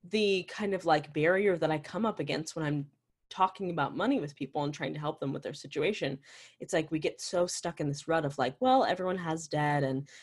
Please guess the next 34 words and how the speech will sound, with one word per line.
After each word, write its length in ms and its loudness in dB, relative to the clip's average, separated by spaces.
you 80 -2
know, 80 4
I 60 2
don't 200 0
really 160 0
feel 460 2
an 200 -2
urgency 600 -2
to 80 -10
pay 220 -4
this 200 -4
debt 200 2
off 360 2
or 40 -2
to 60 -2
pay 180 -6
my 140 0
car 340 4
off." 340 2
And 400 2
then 200 6
I 60 4
have 200 0
to 60 -12
sit 160 -4
with 100 -6
them 140 -2
and 80 -4
say, 100 -2
like, 240 0
"Listen, 400 -2
your 140 0
car 280 2
payment 420 0